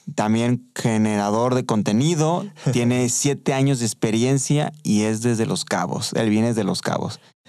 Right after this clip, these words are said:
Speaker 1: Pocas
Speaker 2: <laughs>
Speaker 1: palabras, genera contenido de viajes, genera contenido de valor para todas ustedes que son sus, todos ustedes que son sus seguidores. Entonces, Carlos, bienvenido. ¿Cómo te sientes?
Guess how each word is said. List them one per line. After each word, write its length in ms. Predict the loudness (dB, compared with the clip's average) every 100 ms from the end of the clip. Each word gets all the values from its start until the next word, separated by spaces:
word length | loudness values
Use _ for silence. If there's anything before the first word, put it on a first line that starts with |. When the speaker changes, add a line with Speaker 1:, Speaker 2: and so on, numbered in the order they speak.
| -2
Speaker 1:
Pocas 260 | -2 -2 -2
Speaker 2:
<laughs> 0 |
Speaker 1:
palabras, 680 | 0 2 2 2 0 -2 -8 -6
genera 260 | -2 0 0
contenido 800 | -2 -2 0 2 2 2 2 0
de 100 | 0
viajes, 720 | 0 0 0 0 0 -2 -8 -16 -20 -20 _ _ _ -14
genera 440 | -4 -2 2 0 0
contenido 640 | -2 -2 0 2 2 2
de 80 | 2
valor 440 | 0 0 0 0 -2
para 160 | -4
todas 520 | -2 0 -2 -4 -12 -18 _ -20 -20 -20 -8
ustedes 540 | -6 -4 0 0 0
que 140 | -4 -6
son 300 | -2 0 -2
sus, 500 | 0 0 0 -2 -8 -16 -20 -16 -14 -4
todos 200 | 0 0
ustedes 320 | 0 -2 -2
que 100 | -2
son 140 | 0
sus 80 | 0
seguidores. 640 | 0 0 0 2 2 0 0
Entonces, 680 | 0 0 0 0 -2 -2
Carlos, 320 | -2 0 0
bienvenido. 520 | 0 0 2 2 0 -2
¿Cómo 180 | -2 -4
te 60 |
sientes? 520 | 0 -2 0 -4 -4